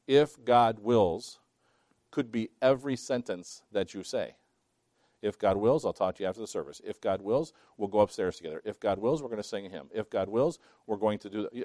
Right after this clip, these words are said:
all of it is only if it's God's will. See this?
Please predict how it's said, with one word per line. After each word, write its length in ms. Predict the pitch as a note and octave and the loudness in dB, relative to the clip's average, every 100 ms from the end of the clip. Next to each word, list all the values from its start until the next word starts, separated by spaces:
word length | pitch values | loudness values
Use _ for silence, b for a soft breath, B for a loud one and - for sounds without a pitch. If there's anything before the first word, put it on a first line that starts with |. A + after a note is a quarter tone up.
| - | 0
all 340 | C3 C3 F#3+ D#3 | 4 12 12 12
of 80 | |
it 100 | D2+ - _ _ _ | 4 -6 _ _ _
is 240 | C3 A#2+ - | 0 0 4
only 300 | C#3 F3+ G#2 | 4 4 2
if 100 | G2+ | -2
it's 120 | F2+ | -4
God's 260 | - F2 - | -2 -4 0
will. 200 | A2+ - _ _ _ _ _ _ _ _ _ _ _ _ | -2 -2 _ _ _ _ _ _ _ _ _ _ _ _
See 160 | A2+ | -2
this? 240 | A#2 E3+ | 0 -2